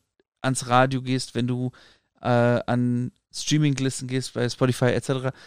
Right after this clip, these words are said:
man hat halt so einen gewissen Kontakt zu den Menschen und kann da, glaub ich, auch mehr bewirken, als wenn du mit zwanzig Künstlern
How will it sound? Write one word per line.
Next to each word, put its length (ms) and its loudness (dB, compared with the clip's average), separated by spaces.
man 100 0
hat 80 0
halt 160 2
so 60 0
einen 80 0
gewissen 260 -4
Kontakt 420 -6
zu 80 -6
den 160 -2
Menschen 360 0
und 80 -20
kann 160 2
da, 80 4
glaub 180 4
ich, 80 -2
auch 80 0
mehr 160 4
bewirken, 400 0
als 160 -6
wenn 60 -8
du 80 -4
mit 160 -6
zwanzig 480 -2
Künstlern 480 -4